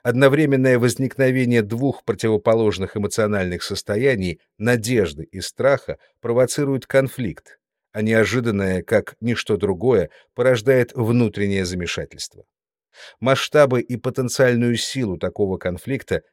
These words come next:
невозможно оценить при нормальных обстоятельствах, потому что на определённой территории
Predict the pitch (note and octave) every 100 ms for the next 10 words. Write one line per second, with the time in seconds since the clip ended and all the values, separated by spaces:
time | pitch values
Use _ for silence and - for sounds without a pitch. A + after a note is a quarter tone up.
0 | _ A#2+ C3 C#3 B2 D3+ B2 F#2+ - G2
1 | - A2+ C3+ C3 - A#2 A2 A2 A2 A2+
2 | G#2+ G#2 - - - A#2 G#2+ D#2 - -
3 | - - _ _ - G#2 G#2+ G#2+ - G#2+
4 | A2+ A2 A#2+ A2+ B2 A#2 F#2+ F2+ E2 G2+
5 | F#2+ G#2+ C3+ G2+ F2